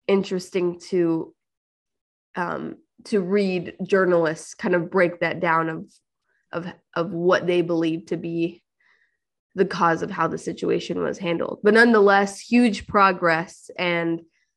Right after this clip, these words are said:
hopefully that means, um, positive things for bringing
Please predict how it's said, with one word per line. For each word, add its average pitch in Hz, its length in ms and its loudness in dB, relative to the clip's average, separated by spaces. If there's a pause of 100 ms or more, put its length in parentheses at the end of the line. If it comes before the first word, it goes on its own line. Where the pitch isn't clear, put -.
(240)
hopefully 190 400 -2
that 170 180 0
means, 175 640 -4
um, 165 460 -4
positive 180 480 0
things 220 340 -2
for 180 400 -4
bringing 190 540 -4